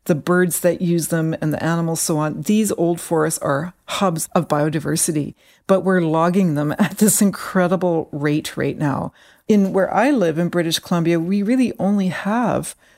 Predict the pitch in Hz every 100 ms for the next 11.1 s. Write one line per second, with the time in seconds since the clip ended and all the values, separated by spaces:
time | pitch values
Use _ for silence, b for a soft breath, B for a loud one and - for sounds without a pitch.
0 | b - - 214 220 240 202 196 185 180
1 | 165 165 - - 156 156 160 180 - 143
2 | 143 151 151 147 - - 196 175 - 160
3 | 156 147 147 - 143 - - - 135 135
4 | - 135 - - B - 226 285 - 349
5 | 302 226 - 233 - 190 190 180 170 170
6 | 165 - 170 160 - - 196 202 190 156
7 | 156 151 151 143 139 143 139 135 b b
8 | b b _ 240 262 285 302 254 233 202
9 | 196 196 185 208 - 190 165 175 175 -
10 | - 277 277 349 262 202 170 135 117 -
11 | 233